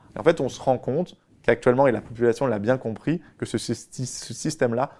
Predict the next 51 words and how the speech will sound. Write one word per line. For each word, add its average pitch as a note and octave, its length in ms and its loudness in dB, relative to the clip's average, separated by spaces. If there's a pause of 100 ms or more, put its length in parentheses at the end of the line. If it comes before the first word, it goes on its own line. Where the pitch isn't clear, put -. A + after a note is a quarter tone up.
ne A2+ 80 -6
fonctionne C#3+ 480 -2
plus, D3 140 0
il F#3 60 0
y D3 40 2
a A2 60 2
un G2 40 0
rejet D3 380 4
de D3 80 2
la B2 80 4
mondialisation. G#2+ 680 -4 (300)
Donc A#2+ 140 -6
ce - 140 -18
qu'il C3 160 0
faut C#3 280 4
absolument, A2+ 760 -2 (200)
c'est - 140 -8
mettre A#2+ 240 4
des A#2 100 2
règles, A#2+ 220 2
c'est B2 80 -6
mettre A2+ 160 -4
en - 20 -16
place C3 180 -2
cette - 200 -2
troisième A#2+ 540 2
voie, A2+ 280 0 (340)
euh, G2+ 140 -2
donc G#2 160 -10
c'est A#2+ 100 -4
commencer A#2+ 320 -2
à A2+ 120 0
réguler B2 360 4
la A2+ 120 2
mondialisation. G2+ 640 -6 (440)
Ça A#2 200 6
passe B2 340 4 (100)
évidemment C3 460 4
par G2+ 160 0
des G#2 140 0
accords A2 240 0
de G#2+ 60 -4
libre-échange G#2+ 480 -6
complètement C3 520 0
repensés, A2 540 -2 (240)
mais A2+ 80 -4
aussi A#2 240 -2
par - 180 2
tout D3+ 200 -8
un B2+ 100 2
tas - 340 0